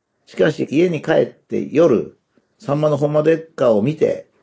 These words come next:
笑って、そして活力をもらって、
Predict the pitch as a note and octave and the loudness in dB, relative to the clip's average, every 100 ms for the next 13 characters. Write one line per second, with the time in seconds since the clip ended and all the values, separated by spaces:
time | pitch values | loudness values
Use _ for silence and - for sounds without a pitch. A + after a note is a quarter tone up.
0 | _ _ - A2 D#3 E3+ - F3+ D#3 - | _ _ -6 -2 0 0 -2 0 0 0
1 | - _ _ _ _ - - - A3 G3+ | -10 _ _ _ _ -8 -6 2 2 2
2 | - C#3 E3+ D#3 - A2+ G2+ F#2 G#2 D3 | -4 -6 0 0 0 -2 0 0 0 -2
3 | F3 - - A2+ - | -2 -4 -4 -4 -4